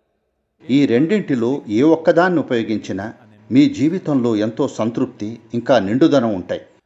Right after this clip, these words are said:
నేను ఆధ్యాత్మిక ప్రక్రియ గురించి మాట్లాడడం లేదు, అది వేరే కోణం. సాధారణమైన జీవితం గడిపేవారికి ఈ గోల్ఫ్ ఆట ఇంత ముఖ్యం ఎందుకైంది? ఎందుకంటే మిగతా ఆటలు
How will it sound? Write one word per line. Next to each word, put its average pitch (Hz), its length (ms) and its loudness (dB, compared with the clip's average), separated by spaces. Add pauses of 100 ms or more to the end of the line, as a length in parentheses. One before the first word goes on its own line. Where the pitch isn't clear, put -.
(180)
నేను 123 480 0
ఆధ్యాత్మిక 180 680 -2
ప్రక్రియ 143 420 0
గురించి 123 300 0
మాట్లాడడం 101 600 -2
లేదు, 85 200 -10 (200)
అది 104 160 -4
వేరే 113 280 0
కోణం. 85 340 -8 (560)
సాధారణమైన 180 840 0
జీవితం 131 440 -2
గడిపేవారికి 104 720 -2 (2500)
ఈ 131 120 4
గోల్ఫ్ 202 480 2
ఆట 165 220 4
ఇంత 107 460 -2
ముఖ్యం 135 320 -2
ఎందుకైంది? 135 580 -4 (880)
ఎందుకంటే 117 760 -2
మిగతా 165 440 2
ఆటలు 123 520 -2